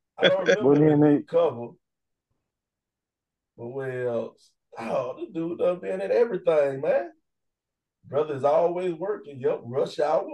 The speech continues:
Speaker 1: Why Do Fools Fall in Love?
Speaker 2: Yeah, I
Speaker 1: Caught
Speaker 2: remember that,
Speaker 1: Up.
Speaker 2: yep.
Speaker 1: He was in Foolish. You remember Foolish with, uh, Eddie Griffin?
Speaker 2: Yeah, yeah, Foolish, yep.
Speaker 1: He was in Hot Boys. You remember Hot Boys, uh, the, the No
Speaker 3: With,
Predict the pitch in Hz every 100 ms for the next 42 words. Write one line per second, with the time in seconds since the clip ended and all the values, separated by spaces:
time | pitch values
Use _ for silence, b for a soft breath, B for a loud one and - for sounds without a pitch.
0 | - 139 160 165 - 160 180 175 - 165
1 | 170 170 151 156 170 214 220 - _ _
2 | _ _ _ 98 98 95 110 104 - -
3 | - 110 - _ _ _ _ _ _ _
4 | _ _ _ _ _ _ _ _ - 135
5 | 143 135 123 - 160 208 269 - 139 151
6 | 151 143 135 180 196 190 185 - - 135
7 | 135 135 139 156 165 139 151 170 185 226
8 | - _ _ _ _ _ _ _ _ _
9 | _ _ _ - 104 110 113 101 104 -
10 | 107 107 101 101 - _ _ _ _ _
11 | _ - 202 180 151 123 - 156 - 143
12 | 131 120 120 160 156 143 160 - 175 180
13 | 180 175 156 139 139 135 - 123 151 123